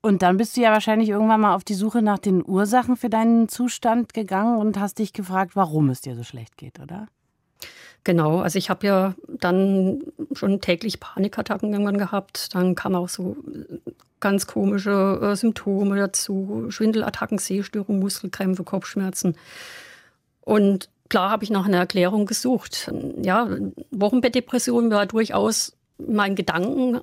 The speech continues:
Speaker 2: äh, aber ich hab das auch wieder verworfen. Ich dachte, nee, das kann keine Depression sein. Also dafür sind diese körperlichen Symptome viel zu stark. Und irgendwann hatte ich dann den fixen Gedanken, es müsste ein Hirntumor sein. Also es wurde,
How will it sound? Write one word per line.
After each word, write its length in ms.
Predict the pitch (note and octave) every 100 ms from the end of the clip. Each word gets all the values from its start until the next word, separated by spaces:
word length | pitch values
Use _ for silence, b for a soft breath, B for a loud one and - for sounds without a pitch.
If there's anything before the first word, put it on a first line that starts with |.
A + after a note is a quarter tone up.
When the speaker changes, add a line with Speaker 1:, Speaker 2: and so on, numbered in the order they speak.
| -
Speaker 2:
äh, 60 |
aber 340 | G#3+ G3 - G3
ich 100 | G3
hab 100 | -
das 140 | -
auch 180 | G#3+ G3
wieder 160 | G3+ G3
verworfen. 520 | G3 E3+ E3+ F#3+ A#3
Ich 120 | G3
dachte, 260 | E3 - F#3
nee, 220 | E3+ F3+
das 240 | E3+ - _ -
kann 260 | - - -
keine 220 | - F#3
Depression 640 | F#3 F#3 G3+ - F#3 G#3
sein. 280 | G#3+ A3 F3+
Also 180 | F3+ F#3
dafür 240 | F#3+ G#3+
sind 240 | - G3+ G3
diese 200 | G3 F3+ B B B B B
körperlichen 640 | - G3+ G3 G3+ A3 G#3 A3+ _
Symptome 400 | - G3+ G3+ G3+
viel 180 | G#3+ G#3
zu 120 | -
stark. 600 | F3 - E3 E3+ A#3+ -
Und 380 | - G3+ G3 G3+
irgendwann 480 | G3 A#3 A#3 A3 A#3
hatte 160 | G#3 A3
ich 100 | -
dann 320 | G#3+ G#3 G#3 B B B B B B B A3+
den 200 | G3+ G3+
fixen 300 | A3+ - G3+
Gedanken, 300 | F#3+ F3 G#3
es 120 | -
müsste 260 | A3 -
ein 40 | A3
Hirntumor 540 | G3+ G3+ G#3+ G3 F#3+
sein. 360 | F#3+ F#3 F3 F#3
Also 160 | F3+
es 120 | F#3+
wurde, 140 | G3+